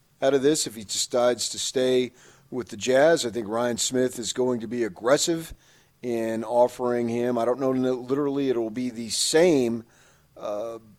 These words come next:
m-, amount of money as the head coaching position at Utah, but it would be something that would be a decent raise. Same zip code is what I heard.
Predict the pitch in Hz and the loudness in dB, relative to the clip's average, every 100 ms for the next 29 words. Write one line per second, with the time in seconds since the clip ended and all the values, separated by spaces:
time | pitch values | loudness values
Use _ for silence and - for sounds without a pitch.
0 | _ _ 98 117 117 110 123 120 117 104 | _ _ -18 -14 -12 -8 -4 -2 -2 -2
1 | 117 117 123 113 104 107 117 110 135 120 | -2 -2 -2 -4 -6 -4 -4 -2 -2 -4
2 | - 117 - 98 117 - 113 107 107 123 | -4 -8 -8 -8 -8 -6 -6 -8 -10 -12
3 | 117 127 113 120 135 _ _ _ _ _ | -6 -2 2 2 0 _ _ _ _ _
4 | 113 104 123 123 123 135 120 110 101 123 | -20 0 4 6 4 0 -2 -2 -2 2
5 | 123 123 117 107 - 127 - 120 113 113 | 6 6 6 4 6 6 6 6 6 4
6 | 117 110 117 117 113 113 110 107 104 104 | 0 -2 0 2 2 0 0 0 -2 -2
7 | 131 151 117 117 120 127 117 - 131 123 | 0 0 0 4 4 4 4 4 6 4
8 | - 131 - - 107 110 113 95 95 104 | 4 2 2 2 4 4 0 -2 -2 0
9 | 98 107 117 123 127 | 0 2 2 0 -4